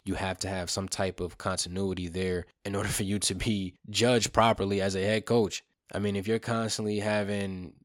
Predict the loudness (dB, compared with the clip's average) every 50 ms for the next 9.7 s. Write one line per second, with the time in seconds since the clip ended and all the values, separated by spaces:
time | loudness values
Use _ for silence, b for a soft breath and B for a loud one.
0 | _ -8 -6 -4 -4 -2 -4 -4 -4 -6 -8 -4 -2 -2 0 0 0 0 0 -2
1 | -2 -2 -2 -2 0 0 -2 -2 -2 -2 -4 -4 -6 -6 -6 -4 -4 -2 -2 -2
2 | -4 -4 -6 -8 -8 -4 -2 0 0 2 0 0 -2 -4 -4 -6 -4 -4 -6 -8
3 | -6 -2 0 2 2 2 2 0 -2 -4 -4 -4 -4 -4 -4 -6 -8 -10 -6 -4
4 | -2 0 0 0 0 -2 -2 -2 -4 -4 -6 -6 -8 -8 -4 -4 -4 -2 -2 -2
5 | -4 -4 -6 -8 -8 -8 -8 -10 -10 -10 -12 -12 -12 -10 -12 -14 -14 _ _ _
6 | _ _ _ _ _ _ _ _ _ _ _ _ _ _ _ _ _ _ _ _
7 | _ _ _ _ -6 -2 -2 -2 -2 -2 -4 -4 -2 -2 -2 -2 -2 -2 -2 -2
8 | -2 -4 -4 -4 -4 -4 -4 -4 -4 -4 -2 -2 -2 0 0 -2 -2 -4 -6 -6
9 | -8 -8 -6 -6 -6 -4 -6 -6 -8 -8 -10 -12 -14